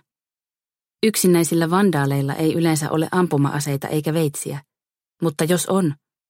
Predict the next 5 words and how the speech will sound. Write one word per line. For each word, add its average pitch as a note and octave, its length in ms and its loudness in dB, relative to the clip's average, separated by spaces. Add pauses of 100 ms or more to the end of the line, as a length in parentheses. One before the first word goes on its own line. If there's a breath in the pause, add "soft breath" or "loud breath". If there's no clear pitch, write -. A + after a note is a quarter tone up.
(280)
pakoon F3+ 320 0
pitää D#3+ 260 0
päästä D#3+ 340 -2
erityisen D3 520 -2
nopeasti. C#3 560 -6